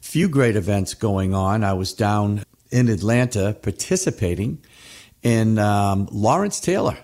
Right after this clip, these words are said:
Perhaps everyone's heard him up here in New England. L T from the Giants,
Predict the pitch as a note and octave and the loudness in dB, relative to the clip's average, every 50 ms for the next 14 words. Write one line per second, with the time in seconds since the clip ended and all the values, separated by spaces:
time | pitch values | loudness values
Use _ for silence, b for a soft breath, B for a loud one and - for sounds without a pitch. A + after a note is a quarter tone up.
0 | - _ - G#2+ G#2 A#2 A#2 A2+ - - A2+ G#2 G#2 G#2 G#2+ G#2 F#2+ D#2+ A2 A#2+ | -16 _ -4 0 0 2 0 0 0 -2 -4 -2 0 0 0 0 0 2 2 2
1 | C#3+ B2+ G#2 F#2+ F#2+ F#2 - - G#2+ G2 F#2+ F#2 F2+ F2+ F#2 F#2 F#2+ G2 A2 A2 | 2 2 2 2 0 0 0 0 0 2 2 2 0 0 0 0 2 2 2 2
2 | G2+ G2+ G#2 A#2+ C3 B2+ - - C#3 C#3+ G2+ E2 - - G2+ F#2+ F#2+ E2+ E2+ G#2 | 2 2 2 0 0 -2 -2 0 0 0 0 -2 -4 -4 -2 -2 -2 0 0 0
3 | G#2+ A#2+ C3 A2+ G2 G2+ - - - | 2 2 2 0 0 -2 -4 -6 -10